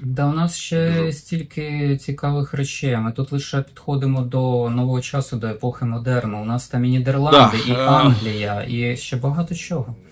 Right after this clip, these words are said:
Speaker 2: Багато чого. Але ти зараз затронув дуже цікавий період, е, в дому-, в якому оці от, е, е, гени, е, фашизму, е, гени фашизму,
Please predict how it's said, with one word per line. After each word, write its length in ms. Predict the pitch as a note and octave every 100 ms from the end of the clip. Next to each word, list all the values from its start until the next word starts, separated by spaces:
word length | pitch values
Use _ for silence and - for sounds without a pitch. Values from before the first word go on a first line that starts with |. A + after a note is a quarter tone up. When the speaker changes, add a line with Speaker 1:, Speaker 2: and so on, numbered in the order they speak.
| - - D#2+
Speaker 2:
Багато 360 | A#2 B2+ C3+ B2
чого. 320 | - A2 G2+
Але 480 | A2+ C#3 D#3+ D#3 C3+ A#2+ _ -
ти 240 | D3 D3+
зараз 260 | C#3+ C#3+ B2+
затронув 400 | C3 D3 C3 B2
дуже 240 | C3+ A#2+
цікавий 380 | - B2+ B2 A#2
період, 540 | D3 F3 A3 C#3 - G#2+
е, 20 | A2+ A#2 A#2 A2+ A2 A2
в 260 | A2 G#2+ A2
дому-, 340 | C#3+ D3 A#2+
в 100 | A#2
якому 500 | B2+ D#3+ D3+ B2+ - - - -
оці 240 | A#2+ D3+
от, 280 | C#3+ B2 -
е, 40 |
е, 460 | A#2 A#2 A2+ A2+ G#2+ - - _ -
гени, 640 | A#2 A2+ E3 D#3 C3+ A#2+
е, 480 | A2+ A2 A#2+ A#2+ A#2+
фашизму, 480 | B2+ - C#3+ B2+ A2 -
е, 20 | A#2 A#2 A2+
гени 260 | A#2+ A#2+
фашизму, 640 | A2+ A#2 C3 A#2 A2+ G#2+